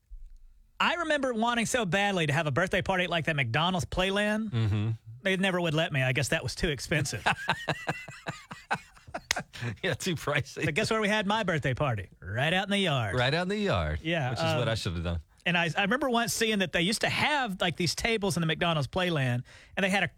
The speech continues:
Speaker 1: like, a throne at the end of the table that the birthday boy or girl sits at. And above it, they had a wheel where you could wheel the number, like, seventh birthday, eight. This thing went all the way up to, like, fifteen.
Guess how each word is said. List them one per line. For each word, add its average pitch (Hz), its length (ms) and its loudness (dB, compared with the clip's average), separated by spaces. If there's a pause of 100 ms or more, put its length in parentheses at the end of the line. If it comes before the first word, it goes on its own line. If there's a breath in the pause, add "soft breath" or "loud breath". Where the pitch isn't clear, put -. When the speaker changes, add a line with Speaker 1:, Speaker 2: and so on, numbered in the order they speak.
Speaker 1:
like, 170 120 0
a 151 60 2
throne 247 500 0
at 175 80 0
the 196 80 2
end 185 80 2
of 160 60 2
the 214 60 0
table 269 300 2
that - 120 0
the 160 80 2
birthday 220 420 0
boy 208 300 0
or 196 60 0
girl 180 220 0
sits - 360 -2
at. 127 240 0 (480 soft breath)
And 170 100 2
above 214 280 0
it, 214 180 -2
they 180 100 2
had 170 120 2
a 151 80 2
wheel 190 360 2
where 151 100 2
you 147 80 2
could 135 120 -2
wheel 175 200 0
the 160 80 0
number, 190 260 2
like, 127 260 -2
seventh 226 460 -2
birthday, 185 520 0
eight. 190 180 0
This 220 160 -2
thing 277 120 -4
went 247 120 0
all 240 80 0
the - 20 2
way 226 60 0
up 220 80 -4
to, 202 60 0
like, 160 140 0
fifteen. 151 640 -2